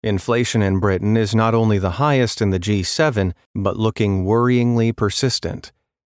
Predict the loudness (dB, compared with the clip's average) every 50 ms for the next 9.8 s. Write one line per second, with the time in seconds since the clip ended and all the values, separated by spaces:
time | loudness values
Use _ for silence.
0 | _ _ _ _ -6 -2 -2 0 0 0 -2 -4 -6 -8 _ _ -6 -2 0 2
1 | 4 4 2 2 0 0 0 0 -2 -2 -2 -2 0 0 0 -2 -4 _ -10 -10
2 | -10 -8 -8 -10 -6 -2 0 0 0 0 0 -2 -4 -4 -4 -2 0 0 0 0
3 | -2 -2 -2 -2 0 0 -2 -2 -2 -2 -2 -2 -2 -4 -4 -6 -6 -4 -4 -4
4 | -2 -2 -2 -2 -2 -4 -6 -4 -2 0 0 0 0 0 0 0 0 -2 -6 _
5 | _ _ _ _ _ _ _ -2 0 2 2 4 2 2 0 0 -2 0 0 0
6 | 0 0 -4 -4 -2 -2 -2 -2 -2 -4 -6 -4 -2 -2 0 0 2 2 0 0
7 | 0 -2 -4 -4 -6 -10 -14 _ _ _ _ _ _ _ _ _ _ _ _ _
8 | _ -2 0 0 0 0 -2 -2 0 0 2 0 0 -2 -4 -2 -2 0 0 0
9 | -2 0 0 0 0 2 2 2 2 2 0 0 -2 -2 -4 -4